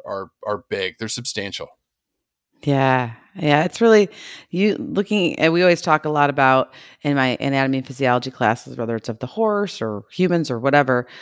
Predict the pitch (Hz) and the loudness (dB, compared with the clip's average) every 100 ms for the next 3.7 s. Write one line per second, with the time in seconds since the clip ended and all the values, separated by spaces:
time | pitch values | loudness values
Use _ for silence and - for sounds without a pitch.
0 | - - 151 - - 139 - - 160 170 | -20 -10 -8 -6 0 0 0 -4 2 2
1 | 170 165 135 156 151 143 - 110 85 - | 2 0 -2 0 0 0 -6 -10 -10 -6
2 | 113 123 123 104 101 - _ - 147 160 | -2 0 0 0 -2 -4 _ -10 -8 -10
3 | 147 156 147 147 143 139 143 | -4 2 4 4 2 0 -4